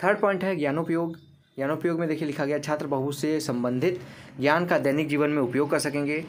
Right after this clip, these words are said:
दूसरा पॉइंट है छात्र बहुभुज से संबंधित ज्ञान से अन्य लोगों को अवगत करा सकेंगे। और तीसरा पॉइंट है छात्र बहुभुज के बारे में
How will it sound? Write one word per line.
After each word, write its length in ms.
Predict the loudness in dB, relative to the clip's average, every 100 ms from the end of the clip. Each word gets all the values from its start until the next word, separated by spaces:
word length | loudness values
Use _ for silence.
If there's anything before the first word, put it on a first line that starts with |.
| -12 -12 0
दूसरा 220 | 4 4
पॉइंट 240 | 4 4
है 60 | 4
छात्र 300 | 4 2 2
बहुभुज 360 | 2 2 0 0
से 100 | 0
संबंधित 480 | 0 2 0 0
ज्ञान 360 | 0 2 2 0
से 280 | -2 -4 -2
अन्य 200 | -2 0
लोगों 280 | 0 0 0
को 220 | 0 -2
अवगत 360 | -2 -2 0 0
करा 240 | 0 0
सकेंगे। 380 | -2 -4 -4 -2
और 200 | -2 -2
तीसरा 220 | -2 -2
पॉइंट 260 | -2 -2 -4
है 60 |
छात्र 280 | -4 -2 -2
बहुभुज 340 | 0 0 -2
के 80 | -2
बारे 220 | 0 0
में 180 | 0 -4